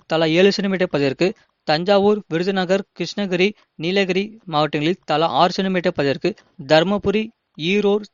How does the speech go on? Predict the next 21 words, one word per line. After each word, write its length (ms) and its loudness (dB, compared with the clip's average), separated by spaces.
திண்டுக்கல் 440 -2
மாவட்டங்களில் 500 -2
தலா 220 0
ஐந்து 220 -2
சென்டிமீட்டர் 420 -4
பதிவிற்கு, 340 -2
திருவண்ணாமலை, 640 0
கடலூர், 460 -2
ராணிப்பேட்டை, 680 -2
பெரம்பலூர், 500 -2
திருப்பூர் 360 -2
மாவட்டங்களில் 520 -2
தலா 200 0
மூன்று 280 -2
சென்டிமீட்டர் 400 -2
பதிவிற்கு, 360 0
மீனவருக்கான 480 2
எச்சரிக்கை 460 2
லட்சத்தீவு, 480 2
மாலத்தீவு 480 2
பகுதிகள் 400 0